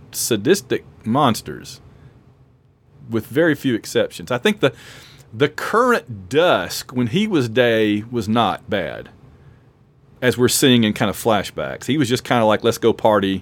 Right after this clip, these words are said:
Hey, baby, you're pretty," you know. But it, most Days seem to be kinda jerks, really bad.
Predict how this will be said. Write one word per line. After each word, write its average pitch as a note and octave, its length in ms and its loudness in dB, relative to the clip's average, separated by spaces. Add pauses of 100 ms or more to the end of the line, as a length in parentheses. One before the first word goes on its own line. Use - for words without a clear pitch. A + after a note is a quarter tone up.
(140)
Hey, A2+ 140 0
baby, G2 280 -2
you're F#2 140 -6
pretty," G2+ 280 -4
you E2 140 -8
know. D#2 220 -12 (680)
But - 240 0 (380)
it, D#3 200 -4
most C#3 560 -2
Days C3+ 480 2
seem C3+ 220 0
to A2 80 0
be G#2 140 -2
kinda B2+ 300 -4
jerks, E2 580 -6
really C3+ 260 2
bad. D#2 420 -2